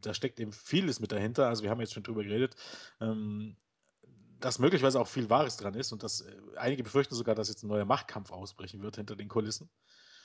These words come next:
Dass Shane McMahon jetzt zurückkommt und einen neuen Posten in der Firma will, weil wohl seine Firma da in China, also auf gut Deutsch, damit soll er, äh, sehr, sehr, sehr viel Geld verloren haben.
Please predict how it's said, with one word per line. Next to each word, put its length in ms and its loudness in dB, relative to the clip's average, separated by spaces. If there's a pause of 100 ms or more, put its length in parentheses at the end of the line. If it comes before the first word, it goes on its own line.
(300)
Dass 200 2
Shane 220 4
McMahon 380 0
jetzt 280 2
zurückkommt 540 2
und 140 -4
einen 320 -10
neuen 240 -4
Posten 280 0
in 80 -4
der 100 2
Firma 260 2
will, 160 6
weil 260 4
wohl 180 4
seine 320 0
Firma 460 4
da 160 0
in 80 -4
China, 460 2 (440)
also 280 2
auf 120 0
gut 200 -6
Deutsch, 320 8
damit 260 0
soll 220 4
er, 300 4
äh, 320 -2 (240)
sehr, 260 6
sehr, 180 4
sehr 180 -2
viel 140 -2
Geld 200 0
verloren 320 -6
haben. 180 -10